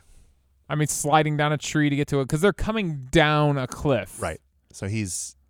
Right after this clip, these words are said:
Speaker 2: he's s-, skipping the switchbacks a little.
Speaker 1: Yeah.
Speaker 2: Yeah, yeah.
Speaker 1: Yeah, I think you could.
Speaker 2: All right.
Speaker 1: In, in a field, in a straight race? No, I mean,
Speaker 2: No way.
Speaker 1: you'd be smoked.
Speaker 2: Yeah, yeah,
Speaker 1: Yeah.
Speaker 2: yeah.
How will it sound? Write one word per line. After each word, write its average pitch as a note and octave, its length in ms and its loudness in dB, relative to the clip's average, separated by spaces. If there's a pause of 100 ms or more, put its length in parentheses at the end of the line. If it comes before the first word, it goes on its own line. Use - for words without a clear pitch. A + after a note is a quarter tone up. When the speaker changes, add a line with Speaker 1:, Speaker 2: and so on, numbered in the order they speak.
(400)
Speaker 2:
he's A#2+ 260 -2 (400)
s-, - 440 -4
skipping A2 480 2
the F#2 60 -4
switchbacks - 600 -4
a G2 40 -6
little. F2+ 180 -2
Speaker 1:
Yeah. A#2 340 -2
Speaker 2:
Yeah, F2+ 200 -6
yeah. D#2+ 120 -10 (520)
Speaker 1:
Yeah, C#4+ 140 -2
I A3+ 60 -4
think A3+ 160 -4
you D3 60 -6
could. A#2 380 -2
Speaker 2:
All C3+ 80 -6
right. G2+ 120 -4 (1000)
Speaker 1:
In, D#3 100 2
in D#3 160 2
a - 60 2
field, A3 600 0
in D3 100 -2
a C3 40 4
straight E3 320 2
race? F3+ 460 0
No, C#3+ 140 2
I F2 240 -8
mean, F#2+ 260 -10
Speaker 2:
No D2 140 -6
way. G1+ 160 -10
Speaker 1:
you'd A2+ 80 -10
be - 80 -10
smoked. - 560 -2
Speaker 2:
Yeah, - 160 -8 (280)
yeah, - 80 -12
Speaker 1:
Yeah. - 200 -8 (120)
Speaker 2:
yeah. - 60 -20